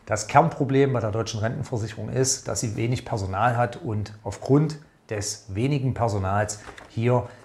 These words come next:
die Bearbeitungszeiten sich extrem verzögern. Also von alleine passiert hier gar nichts. Sie müssen einen Antrag stellen.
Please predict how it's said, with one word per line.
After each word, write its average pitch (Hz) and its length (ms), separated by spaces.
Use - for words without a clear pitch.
die 113 180
Bearbeitungszeiten 117 1000
sich 104 280
extrem - 400
verzögern. 120 480
Also 120 240
von - 220
alleine 117 600
passiert 139 380
hier 123 120
gar 104 200
nichts. - 280
Sie 110 100
müssen 143 420
einen 127 240
Antrag 117 380
stellen. 90 240